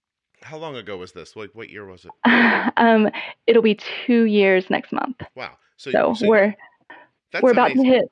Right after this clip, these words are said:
Speaker 2: hit, <laughs> we're about to hit our loopiversary.
Speaker 1: Okay. So, so Matt, your daughter Hazel has had diabetes for two years, and in that time,
Speaker 2: Two and a half
Speaker 1: you
Speaker 2: now.
Speaker 1: ju-, yeah,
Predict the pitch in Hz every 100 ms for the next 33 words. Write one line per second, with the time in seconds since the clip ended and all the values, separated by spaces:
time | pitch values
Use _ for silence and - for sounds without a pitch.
0 | - 262 254 - - - 247 240 - 240
1 | 247 233 220 226 208 190 190 - 117 -
2 | - _ _ _ _ _ _ _ _ _
3 | 143 120 85 - - 151 185 147 143 -
4 | 147 139 127 139 226 _ - 139 139 170
5 | 226 127 107 92 - 127 110 95 87 101
6 | 98 98 95 90 - 98 - 139 123 95
7 | 85 90 95 80 120 123 123 - 110 98
8 | 87 80 - _ 233 202 214 - - 233
9 | - - 117